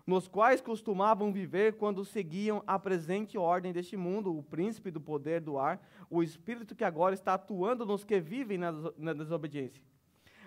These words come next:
Anteriormente, todos nós também vivíamos entre eles, satisfazendo as vontades da nossa carne, se-, segundo, seguindo os seus desejos e pensamentos.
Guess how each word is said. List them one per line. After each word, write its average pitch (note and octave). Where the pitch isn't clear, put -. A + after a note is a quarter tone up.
Anteriormente, C4+
todos D4+
nós A#3
também G#3
vivíamos G3
entre G#3
eles, F#3+
satisfazendo A3
as F#3
vontades E3+
da E3+
nossa E3
carne, F3
se-, -
segundo, G3+
seguindo G#3
os G#3
seus G#3
desejos F#3
e G3
pensamentos. G3